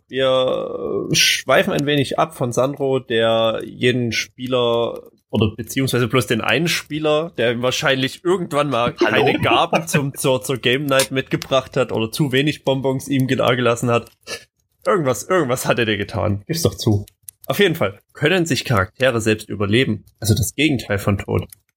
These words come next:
Speaker 1: Ich verweise auf einen wunderschönen Film, Die Braut des Prinzen. Und es gibt da einen Schwertkämpfer, Inigo Montoya, der immer sagt, "Ich bin Inigo Montoya, du hast meinen Vater getötet, mach dich bereit zu sterben."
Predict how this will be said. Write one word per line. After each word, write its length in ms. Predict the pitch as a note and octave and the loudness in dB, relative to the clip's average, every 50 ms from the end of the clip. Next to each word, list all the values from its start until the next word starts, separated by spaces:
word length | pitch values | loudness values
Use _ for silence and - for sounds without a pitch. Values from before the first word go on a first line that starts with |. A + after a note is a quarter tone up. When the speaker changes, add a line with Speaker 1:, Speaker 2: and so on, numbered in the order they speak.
| _ _ _ _ _ _ _ _ _ _ - | _ _ _ _ _ _ _ _ _ _ -6
Speaker 1:
Ich 160 | G3+ - - | -6 -2 0
verweise 360 | G#3 F3 D#3+ E3+ F#3+ - F3+ | -2 2 2 2 2 2 2
auf 120 | E3 E3 - | 0 2 0
einen 260 | D3 D3 D3 D3 C#3 | 0 0 0 0 0
wunderschönen 680 | C#3+ D#3 D#3 D#3 D3+ - - C3+ C3+ C3 C3 C3 - - - - - _ _ _ _ _ _ _ - | -2 -2 -2 -2 -2 0 0 0 2 2 0 -2 -4 -8 -16 -20 -20 _ _ _ _ _ _ _ -6
Film, 500 | C3 B2+ B2+ B2 B2+ B2+ B2 A#2+ - - _ _ _ _ _ _ - - | -2 0 2 2 2 0 -2 -2 -4 -6 _ _ _ _ _ _ -6 -6
Die 80 | C3 | -6
Braut 280 | - - D#3+ G3+ G#3 - | -2 2 2 2 2 2
des 160 | D#3+ E3 - | -2 -4 -4
Prinzen. 460 | - C#3 C#3+ D3+ D#3 - D3+ C#3 C#3 - - - _ _ _ _ _ _ | -4 -2 0 0 0 0 0 -2 0 -2 -4 -6 _ _ _ _ _ _
Und 340 | B2+ A#2+ B2 B2 B2 A#2 - - | -2 0 2 2 0 -2 -6 -10
es 140 | - C3+ - | -12 -6 -2
gibt 180 | F3 E3+ E3+ E3 | -2 -2 2 2
da 100 | D3 C#3 | 2 2
einen 160 | C#3+ C#3 C3+ | 2 0 -2
Schwertkämpfer, 800 | - - C3 C3+ C#3 - - C#3+ B2 A#2+ A2+ A#2+ A#2 A#2 - | -4 0 0 0 0 0 -2 -2 -2 0 2 2 2 2 0
Inigo 500 | - A#2+ A#2 B2 B2+ C#3 E3+ D#3+ D3 C#3 | -2 -4 -2 -2 0 0 0 2 2 2
Montoya, 680 | C3 B2+ B2 B2 B2 A2+ A2 A#2 A2+ G#2+ G#2+ G#2+ A2+ A2+ | 2 2 0 -2 0 0 2 2 4 2 2 0 -2 -4
der 160 | - A2+ A2+ | -2 0 2
immer 220 | B2 C#3 C#3 C3 A#2 | 2 2 0 0 0
sagt, 320 | A#2 A2+ A#2 A#2 - - - | 0 0 0 0 -2 -4 -8
"Ich 160 | C#3+ - - | -8 -8 -4
bin 120 | - B2+ | -2 -2
Inigo 280 | B2+ B2 B2 A#2+ B2 A#2+ | 0 0 2 2 2 2
Montoya, 500 | A#2 A#2 A2 - - G#2+ G#2+ G#2 G#2 G#2 | 2 0 0 0 0 0 2 2 0 0
du 120 | G#2+ A#2+ | 0 -2
hast 160 | A#2 A#2 - - | -2 -4 -2 -2
meinen 160 | G#2+ G#2+ - | -2 -2 -2
Vater 260 | - G2+ G2 A2+ G#2+ | -2 -2 -2 0 -2
getötet, 420 | G#2+ G2+ - - G2+ G2+ G#2 - - | -2 -4 -2 -2 0 0 0 0 0
mach 160 | G2+ G2+ - | -2 -4 -4
dich 160 | - A2 - | -6 -10 -8
bereit 220 | - G#2+ G#2 G2+ - | -2 0 0 0 0
zu 100 | - G#2 | -2 -6
sterben." 320 | - - B2+ C3 B2+ | -2 0 0 2 2